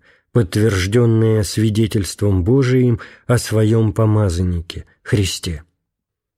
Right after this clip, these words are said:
И этого может быть достаточно для нас,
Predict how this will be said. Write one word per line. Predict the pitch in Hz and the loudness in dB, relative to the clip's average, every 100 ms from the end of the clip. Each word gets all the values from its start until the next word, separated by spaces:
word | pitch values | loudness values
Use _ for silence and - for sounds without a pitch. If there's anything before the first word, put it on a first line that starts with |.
| _ - | _ -2
И | 131 | 2
этого | 170 196 175 151 | 2 2 2 4
может | 135 147 139 139 | 4 4 2 0
быть | 120 139 - 117 | 0 0 -2 -2
достаточно | 135 135 - 165 135 - 110 104 | 0 -2 -2 -2 -2 -2 0 2
для | 92 104 | 2 2
нас, | 131 147 - | 2 0 -4